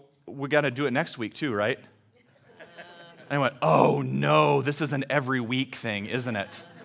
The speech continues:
This whole, like, being a pastor thing and this whole being a church thing, we have to do it again next week, and there's gonna be six years of next weeks.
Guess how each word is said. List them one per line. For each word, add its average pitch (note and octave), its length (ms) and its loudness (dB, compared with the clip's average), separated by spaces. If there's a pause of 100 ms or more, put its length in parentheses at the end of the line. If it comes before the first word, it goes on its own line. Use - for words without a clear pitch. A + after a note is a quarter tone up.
(340)
This F3+ 160 6
whole, G3 240 10
like, E3 240 8
being F3 200 6
a E3 60 6
pastor D#3+ 460 8
thing F3 380 8
and D#3+ 60 4
this D#3+ 140 4
whole E3 160 6
being D#3+ 240 4
a D3 60 2
church D#3+ 340 0
thing, D#3+ 300 2 (240)
we F#3+ 80 10
have G3 100 10
to F#3 60 -4
do F#3 160 4
it E3 60 8
again D3+ 260 8
next D3 220 4
week, G#3 180 4
and E3 100 6
there's E3 140 4
gonna F3 120 4
be D3 80 2
six - 360 -2
years D#3+ 380 0
of B2 120 -4
next A2 300 -2
weeks. - 460 -10